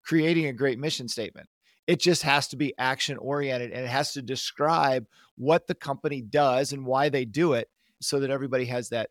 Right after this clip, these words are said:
that clear understanding. So that's the first part. Once you have that statement, then why the mission is so important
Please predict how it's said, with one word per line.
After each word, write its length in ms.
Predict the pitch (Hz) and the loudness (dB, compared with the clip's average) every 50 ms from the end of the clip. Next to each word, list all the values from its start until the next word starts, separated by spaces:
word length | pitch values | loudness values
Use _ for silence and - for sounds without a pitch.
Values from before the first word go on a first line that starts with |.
| _ | _
that 160 | 117 120 - | -10 -10 -10
clear 220 | - - 123 117 117 | -8 -8 -6 -6 -6
understanding. 400 | 113 104 104 - 110 98 92 - | -6 -8 -10 -10 -10 -10 -10 -10
So 120 | - - | -2 4
that's 200 | 147 165 160 - - _ _ | 6 6 6 4 -2 _ _
the 100 | 139 127 | -4 -4
first 340 | - - 151 147 - - | 0 2 2 2 2 0
part. 240 | _ 117 110 107 - _ _ _ _ _ _ _ _ | _ -2 -2 -2 -4 _ _ _ _ _ _ _ _
Once 220 | 135 190 214 - - | 6 6 6 6 6
you 80 | 165 156 | 4 6
have 280 | 135 143 170 190 180 | 6 8 8 8 8
that 200 | 156 151 135 135 | 8 6 4 4
statement, 540 | - - - 139 127 110 139 135 131 123 110 - _ _ _ _ _ _ - | 2 0 2 2 2 0 -2 -4 -6 -6 -8 -14 _ _ _ _ _ _ -16
then 540 | 120 113 123 165 196 208 190 170 156 156 - - _ | -10 -2 4 6 8 8 8 6 4 0 -4 -8 _
why 380 | - 123 131 139 143 143 147 | -4 4 6 8 8 8 8
the 100 | 147 156 | 6 4
mission 420 | 147 143 147 170 170 - - 156 151 | 2 2 4 4 4 4 4 2 0
is 180 | 143 135 - | 0 -2 -2
so 240 | - - 160 151 151 | 0 2 2 2 2
important 600 | 139 127 120 - - 175 196 170 139 135 131 120 | 0 -2 -6 -4 0 2 2 2 0 -4 -10 -12